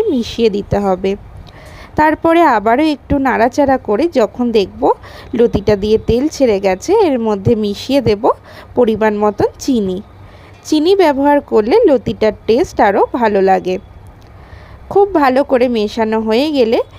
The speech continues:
এর মধ্যে আগে থেকে বেটে রাখা নারকেলটাকে মিশিয়ে দেব।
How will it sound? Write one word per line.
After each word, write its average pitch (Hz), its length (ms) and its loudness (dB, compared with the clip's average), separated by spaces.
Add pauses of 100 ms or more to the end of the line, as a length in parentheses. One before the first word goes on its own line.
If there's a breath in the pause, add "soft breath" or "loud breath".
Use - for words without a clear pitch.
(200 loud breath)
এর 269 200 0
মধ্যে 240 460 0
আগে 202 280 0
থেকে 214 300 -4
বেটে 202 360 0
রাখা 247 380 0 (1040)
নারকেলটাকে 226 800 0 (120)
মিশিয়ে 226 420 -2
দেব। 180 200 -2